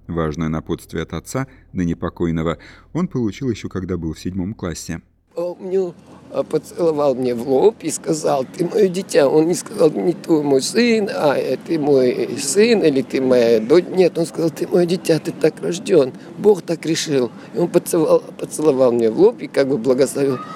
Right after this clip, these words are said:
Speaker 2: Ну, вот это слово «но» означало: «Но не позорь мои седые волосы». Это означало ответственная работа, учёба, э,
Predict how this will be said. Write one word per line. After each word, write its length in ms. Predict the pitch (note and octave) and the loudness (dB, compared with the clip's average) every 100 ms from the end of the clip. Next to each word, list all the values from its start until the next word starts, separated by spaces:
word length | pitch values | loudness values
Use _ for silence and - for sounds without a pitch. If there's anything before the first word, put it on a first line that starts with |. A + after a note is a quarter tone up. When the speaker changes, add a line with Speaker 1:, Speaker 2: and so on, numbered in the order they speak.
| - | -10
Speaker 2:
Ну, 160 | - F#3 | 2 4
вот 180 | F#3+ F3+ | 4 2
это 180 | E3 E3 | 0 -2
слово 420 | - F#3 F#3 D#3 | 0 2 2 2
«но» 480 | D3+ C#3+ C3+ D3 - - - - - - - | 2 2 6 4 4 -10 -20 -20 -20 -20 -10
означало: 840 | - F3+ G3 G#3 - D#3 C#3+ D3 - - - - | -2 0 0 -2 0 2 2 -2 -8 -20 -20 -8
«Но 160 | - F3+ | 0 2
не 140 | G3 | 2
позорь 380 | F3+ F3 E3+ E3+ | 0 0 2 2
мои 220 | D3 D3 | 4 2
седые 380 | C#3 - C3+ C#3+ | 0 -2 4 4
волосы». 420 | C3 C3 A#2+ - - | 6 4 2 0 -4
Это 300 | - - F3 | -4 2 2
означало 540 | C#3 D3 - C3+ B2 | 2 -2 0 2 2
ответственная 720 | A#2 C#3+ - D#3+ - C#3 A#2+ | 0 -4 -2 -4 -4 -2 2
работа, 720 | A#2+ A2+ C3 F#3 - E3 D3+ - - | 2 2 4 2 4 4 4 -2 -4
учёба, 760 | C3+ A2+ - F3 F#3 E3+ F3 D#3+ - - - - - | -4 -4 2 2 2 0 0 -2 -10 -20 -20 -16 -10
э, 200 | - | -8